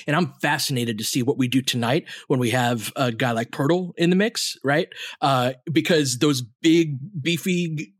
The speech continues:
fives have been the guys that we've skewed more toward, "Oh, let's start Dwight tonight." But I think that's the group, D.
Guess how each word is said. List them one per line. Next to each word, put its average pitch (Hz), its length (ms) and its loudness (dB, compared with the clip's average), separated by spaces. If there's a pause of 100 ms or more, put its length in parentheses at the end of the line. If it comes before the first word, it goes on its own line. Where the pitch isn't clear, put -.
fives 156 520 0
have 139 100 0
been 131 240 0 (240)
the 156 80 2
guys 135 240 2
that 135 160 0
we've 127 280 2 (1000)
skewed 170 380 0
more 151 140 4
toward, 143 280 0
"Oh, 196 120 4
let's 151 180 0
start 127 220 0
Dwight 123 220 0
tonight." 202 240 -2 (260)
But 151 320 0 (480)
I 185 80 2
think 208 180 0
that's 170 220 0
the 156 100 2
group, 135 300 0
D. 120 400 -6